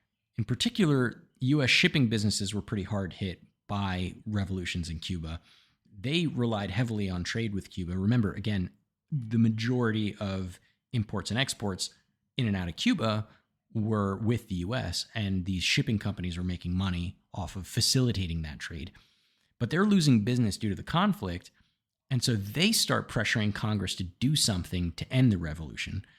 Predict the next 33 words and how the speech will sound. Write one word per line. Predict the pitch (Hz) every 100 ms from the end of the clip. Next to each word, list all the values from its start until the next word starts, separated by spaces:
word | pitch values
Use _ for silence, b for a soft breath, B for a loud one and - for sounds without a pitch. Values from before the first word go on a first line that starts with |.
| b b
They | 147
weren't | 156 147
specific | - 135 131 120
on | 113 95 82 78 -
what | 107 104 156 - - -
you | 110
should | 92 98 76
do. | 82 90
They | 110
just | 113 120
wanted | 117 113 104
it | 98
to | -
end | 123 104 95
one | 90 90
way | 85
or | 71
another. | 82 - 55 57 _ _ _ _ _ _ _ _ _ _ _ _ _ _
And | 117
so | 117
U | 107 117 147
S | 135 - - _
sugar | - - 139 123
industries | 117 110 - 110 107 101 -
start | - - 123
to | -
feel | 135 107
that | 104 98
same | - 117 101
pain, | - 113 101 92 98 - b b b
and | 113 101
they | 117
start, | 127 - 113 104 -